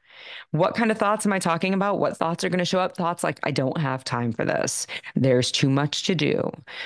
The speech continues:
This is B S. It's just another thing I gotta check off my list. I shouldn't take time from others for my enjoyment. I should make sure they're enjoying things." You might have a thought like, "They, they might be the kids, the family, the f-,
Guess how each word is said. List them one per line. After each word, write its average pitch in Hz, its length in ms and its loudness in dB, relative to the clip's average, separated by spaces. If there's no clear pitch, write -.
This 156 260 2
is 220 160 2
B 233 320 2
S. 208 300 0
It's 123 180 -4
just 156 300 0
another 151 340 2
thing 175 180 2
I 160 80 2
gotta 117 220 -2
check - 320 -6
off 160 240 -2
my 175 160 0
list. - 720 -4
I 160 140 -2
shouldn't - 420 2
take 220 240 2
time 208 240 4
from 196 260 0
others 196 480 4
for 160 140 0
my 156 300 2
enjoyment. 143 640 0
I 151 120 -2
should 151 180 -2
make 147 180 0
sure 139 200 0
they're 131 260 2
enjoying 131 520 0
things." - 680 -6
You 175 80 4
might 170 160 2
have 175 140 2
a 180 80 2
thought 165 280 0
like, 147 300 0
"They, 165 560 4
they 156 240 2
might 156 260 0
be 147 140 0
the 139 140 -2
kids, 151 500 -2
the 151 100 0
family, 131 500 -2
the 139 80 -2
f-, - 140 -16